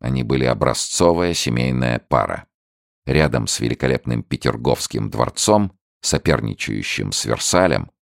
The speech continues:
отец построил небольшой коттедж, именовавшийся в честь матери Александрией. Здесь летом он отдыхал и от забот, и от грандиозности великолепных колоннад, мрамора и позолоты наших несравненных дворцов.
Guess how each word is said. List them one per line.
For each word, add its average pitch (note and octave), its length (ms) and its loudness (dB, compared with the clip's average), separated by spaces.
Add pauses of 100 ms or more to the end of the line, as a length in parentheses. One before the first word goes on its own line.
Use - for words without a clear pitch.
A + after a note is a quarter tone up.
(140)
отец G2 340 2
построил D#2 540 4
небольшой C#2 460 0
коттедж, - 720 -4 (340)
именовавшийся C#2+ 920 0
в - 80 -14
честь - 340 -6
матери B1+ 640 0 (340)
Александрией. B1 1080 -2 (560)
Здесь E2+ 540 4
летом C#2+ 640 2
он C#2 220 2
отдыхал A1 880 -2
и D#2 80 -4
от A#1 180 -2
забот, - 640 2
и C2 60 2
от A#1+ 160 0
грандиозности C#2 960 2
великолепных A#1+ 880 0
колоннад, A#1 680 2
мрамора A#1+ 680 0
и A1 60 -4
позолоты A#1+ 720 0
наших A1+ 540 -4
несравненных A1 920 -4
дворцов. - 720 -4